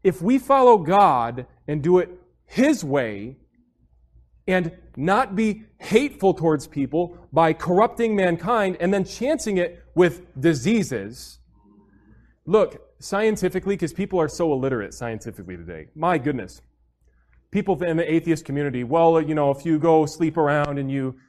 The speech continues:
you take the necessary precautions or whatever." Look, if you, if you even just kiss somebody, you are very likely,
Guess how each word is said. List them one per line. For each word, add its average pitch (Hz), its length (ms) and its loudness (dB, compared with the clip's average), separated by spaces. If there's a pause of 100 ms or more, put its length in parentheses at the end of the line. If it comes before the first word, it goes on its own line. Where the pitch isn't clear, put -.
(140)
you 131 160 -2
take 147 260 -4
the 151 60 -6
necessary 143 520 -4
precautions 131 720 -6
or 127 60 -8
whatever." 123 280 -6
Look, 160 240 -2
if 202 100 -2
you, 254 100 -4
if 214 180 -2
you 254 140 4
even 165 200 0
just 131 240 -8
kiss - 380 -6
somebody, 90 520 -8 (840)
you 170 380 -2
are 135 120 0
very 127 340 -4
likely, 101 640 -6